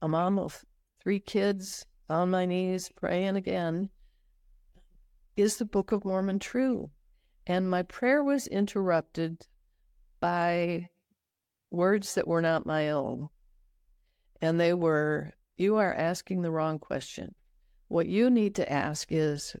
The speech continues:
where does God want you?" And that was so fresh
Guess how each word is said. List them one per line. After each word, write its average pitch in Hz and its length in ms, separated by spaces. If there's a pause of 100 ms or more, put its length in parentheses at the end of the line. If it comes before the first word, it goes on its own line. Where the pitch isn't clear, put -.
where 180 240
does 180 220
God 156 320
want 143 280
you?" - 240 (2000)
And 175 180
that 262 200
was 190 180
so 233 200
fresh 226 480